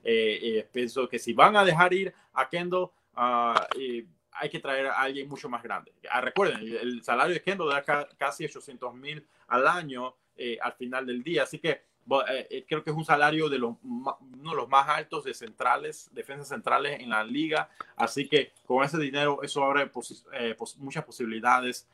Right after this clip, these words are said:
para traer a, a alguien más a la, a, al club. Otra cosa, otra nota. Eh, bueno, Abraham García, eh, dice, "Stanco merece un lugar en el equipo".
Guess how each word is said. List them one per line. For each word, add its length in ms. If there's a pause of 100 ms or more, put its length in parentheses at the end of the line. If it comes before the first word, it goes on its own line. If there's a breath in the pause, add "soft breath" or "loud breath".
(160)
para 220
traer 240
a, 100
a 260
alguien 280
más 240
a 80
la, 260
a, 480
al 160
club. 240 (280)
Otra 240
cosa, 320
otra 200
nota. 400 (200)
Eh, 360
bueno, 260
Abraham 320
García, 480 (220)
eh, 180
dice, 480
"Stanco 400
merece 240
un 80
lugar 340
en 140
el 100
equipo". 540